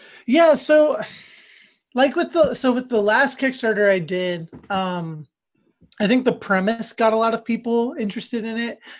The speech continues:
'cause it was an album for my dad. For those who aren't aware, I put out an E P in twenty seventeen called Farewell, and it was about losing my father. And, uh, especially a lot of people close to me wanted to support something that, like, had to do with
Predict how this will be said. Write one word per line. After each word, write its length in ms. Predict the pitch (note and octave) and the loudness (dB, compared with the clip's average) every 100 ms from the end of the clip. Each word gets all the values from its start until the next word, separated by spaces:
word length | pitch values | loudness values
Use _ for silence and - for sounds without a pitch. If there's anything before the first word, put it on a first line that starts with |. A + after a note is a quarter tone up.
| - | 0
'cause 160 | A3 | 2
it 80 | G#3 | 4
was 160 | G3+ F#3+ | 2 0
an 120 | F#3 | -2
album 380 | F#3 F3 F#3 F3 | -2 -2 -2 -2
for 140 | F#3 | -2
my 160 | E3 D#3+ | -4 -6
dad. 500 | - D3+ E3 F#3 F#3 _ - | -8 -10 -6 -8 -8 _ -4
For 80 | |
those 200 | F#3 F#3 | 0 2
who 120 | F3 F#3 | 0 -2
aren't 160 | F3 | -2
aware, 240 | F3 E3 E3+ | -4 -2 -4
I 40 | |
put 180 | E3 F#3+ | -2 -2
out 80 | F3 | 0
an 120 | E3+ F3 | -2 -4
E 80 | |
P 200 | F3 F#3 | -6 -6
in 100 | F3+ | -6
twenty 240 | D#3+ F3+ E3+ | -6 -6 -6
seventeen 480 | F#3 E3+ D#3+ F3+ F3 | -6 -8 -6 -6 -6
called 200 | E3+ E3 | -8 -6
Farewell, 600 | F#3+ E3+ D#3 E3+ G3 - - - | -4 -2 -4 -6 -6 -8 -20 -8
and 80 | F#3+ | -2
it 40 | |
was 100 | F3 | 0
about 180 | F3 F3 | 0 0
losing 240 | F3+ F3 E3+ | 0 0 -2
my 120 | E3+ | -4
father. 520 | - C#4 G#3+ E3 D3+ _ - - - | 2 2 2 -2 -10 _ -20 -14 -2
And, 340 | G3+ G3 F#3+ G3 | 2 2 0 -4
uh, 160 | F#3+ F#3+ | -4 -2
especially 440 | - B3+ B3 B3 | -2 -2 0 2
a 60 | G3 | 2
lot 180 | F#3 F#3+ | 2 -2
of 80 | |
people 180 | G3 F3 | -4 -8
close 380 | F3+ A3+ A3+ - | -6 -2 -2 -4
to 80 | A3 | -4
me 360 | G3+ G3 F#3+ - - - | -4 -2 -4 -8 -20 -6
wanted 280 | G3 F#3+ F3 | -2 -2 -4
to 60 | F3+ | -10
support 380 | D#3+ - G3+ G3 | -12 -6 -6 -4
something 540 | G3+ F3+ _ G3+ F#3 | -8 -8 _ -12 -8
that, 280 | F#3 F3+ F3 | -6 -6 -10
like, 220 | F3 E3 | -14 -12
had 300 | F#3+ F3+ D#3 | -10 -10 -10
to 80 | D#3+ | -14
do 300 | D3+ F#3 F3+ | -4 -2 0
with 300 | F3 F3+ | -2 -4